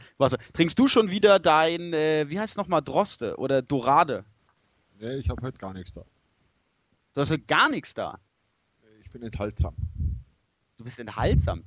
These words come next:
Speaker 1: Ist ja ganz,
Speaker 2: <laughs>
Speaker 1: also, was, was denn los mit dir? Anon-,
Speaker 2: Ich geh
Speaker 1: Treffen der anonymen Alkoholiker gehabt gestern, oder was?
Speaker 2: Nee, ich geh hier noch ein bisschen weg und da trinke ich dann genügend.
Speaker 1: <laughs> Geil. Ja, wir werden nachher auch noch in den Biergarten gehen. Ja,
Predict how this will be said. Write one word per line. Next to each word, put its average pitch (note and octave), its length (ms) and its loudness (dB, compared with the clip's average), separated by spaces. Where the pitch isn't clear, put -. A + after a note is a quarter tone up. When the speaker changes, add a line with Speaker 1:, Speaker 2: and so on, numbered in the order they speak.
Speaker 1:
Ist - 120 -20
ja F2+ 80 -10
ganz, - 300 4
Speaker 2:
<laughs> C3 180 -2
Speaker 1:
also, G#2 260 -4
was, A2 240 -12
was A2+ 120 -10
denn A2+ 140 -8
los F#3+ 300 -8
mit B2+ 100 -20
dir? G#2+ 200 -10
Anon-, C#3 260 -2
Speaker 2:
Ich A#2+ 40 -12
geh D3+ 160 2
Speaker 1:
Treffen D3 380 -2
der C#3 100 2
anonymen D3 360 -2
Alkoholiker D3 600 -2
gehabt G2 200 -2
gestern, G2+ 300 -8
oder F2+ 100 -8
was? G2 180 -8
Speaker 2:
Nee, B2+ 100 -4
ich A#2 180 -12
geh A#2+ 100 -14
hier A2+ 100 -6
noch A#2 180 -12
ein G#2 160 -14
bisschen F#2+ 300 -12
weg F2+ 160 -8
und G#2 100 -14
da F2 80 -12
trinke G2 220 -14
ich F2+ 60 -14
dann F#2+ 120 -14
genügend. F2 400 -12
Speaker 1:
<laughs> C#3+ 880 0
Geil. A2+ 200 0
Ja, D#3 100 6
wir A#3 120 6
werden C#4 120 6
nachher A3 200 4
auch B3 80 6
noch G3 100 4
in C#3 60 4
den A#2+ 100 -4
Biergarten A#2 440 0
gehen. B2+ 300 -6
Ja, C3 260 2